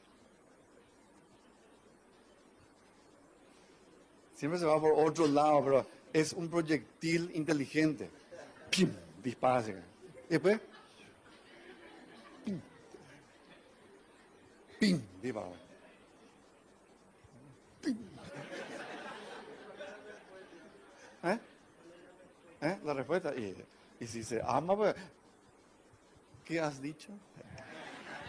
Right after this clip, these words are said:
Ay, la vida con el Señor es sensacional.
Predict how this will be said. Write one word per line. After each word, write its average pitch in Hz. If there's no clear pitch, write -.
Ay, 135
la 127
vida 160
con 180
el 180
Señor 165
es 143
sensacional. 123